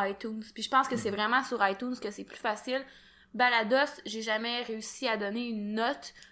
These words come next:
Speaker 1: Fait qu'en tout cas, si jamais il y en a que sur Google Balados réussissent à donner une note, vous nous le direz, mais je pense que c'est sur des applications que nous, on prend pas. Parce que personnellement, j'écoute mes podcasts sur Google Balados,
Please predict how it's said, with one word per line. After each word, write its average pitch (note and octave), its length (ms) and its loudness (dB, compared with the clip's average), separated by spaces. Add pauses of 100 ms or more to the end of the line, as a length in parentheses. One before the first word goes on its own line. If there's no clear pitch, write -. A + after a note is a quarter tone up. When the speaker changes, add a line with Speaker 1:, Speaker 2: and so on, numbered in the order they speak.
Speaker 1:
Fait G#3+ 120 2
qu'en G#3+ 140 2
tout - 100 -10
cas, G3+ 120 0
si A#3+ 160 -2
jamais C4 240 6
il - 20 8
y C#4+ 40 8
en B3 140 4
a D#4+ 40 4
que C4 220 2
sur A3 300 -4
Google C4+ 520 4
Balados A#3+ 560 4
réussissent C4 540 -4
à G#3+ 80 0
donner A3 220 -2
une A#3 100 0
note, C4 220 2
vous A#3 100 -2
nous A#3+ 100 -4
le C#4+ 60 -2
direz, A3 300 -2
mais B3+ 140 0
je - 80 -10
pense C4 180 4
que C#4 80 -4
c'est A3+ 140 -6
sur G#3+ 280 -2
des A3 220 -2
applications A3+ 520 -2
que B3+ 80 -6
nous, A3+ 320 -2
on G3+ 100 0
prend G3+ 220 0
pas. C4 240 -2 (400)
Parce A#3 160 -2
que B3+ 60 2
personnellement, A#3+ 600 0
j'écoute B3 440 0
mes A3 140 -4
podcasts A#3+ 480 0
sur A3+ 220 -4
Google A3 300 0
Balados, G#3 540 0